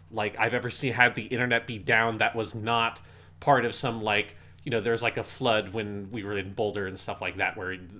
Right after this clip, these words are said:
you know, power out was, power was out for a more significant amount of time. But that was, like, a weird, God, this just, like, you forget sometimes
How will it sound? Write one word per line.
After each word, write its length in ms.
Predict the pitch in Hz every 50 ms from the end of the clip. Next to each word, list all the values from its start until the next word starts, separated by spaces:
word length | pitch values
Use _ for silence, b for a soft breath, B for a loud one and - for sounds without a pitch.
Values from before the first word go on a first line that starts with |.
| - - -
you 140 | - 120
know, 160 | 95 92 85 85
power 260 | - - 107 95 90
out 200 | 90 90 92 -
was, 260 | 101 95 90 87 80 - - - -
power 300 | - 117 104 101 95 95
was 160 | 101 90 - -
out 200 | 104 101 - -
for 360 | - - 107 95 90 90 87 b b b b b b -
a 120 | - 123 113
more 200 | 95 107 113 107
significant 400 | - - 107 110 107 104 95 104
amount 220 | 98 95 90 87
of 60 | 95
time. 400 | - 113 107 95 92 85 80 80 76 b b b b b b b b b -
But 140 | - 120 -
that 180 | 139 131 135
was, 160 | 127 120 117
like, 200 | 107 127 117 113
a 100 | 127 117
weird, 580 | 113 110 120 113 113 110 107 107 95 - - - -
God, 280 | 131 165 160 - -
this 200 | 113 - - -
just, 240 | - 117 107 - -
like, 240 | 113 101 101 98 - -
you 140 | 120 110 104
forget 460 | 98 - - 120 - - 135 156 -
sometimes 720 | - - 147 127 117 117 113 107 107 104 101 98 - -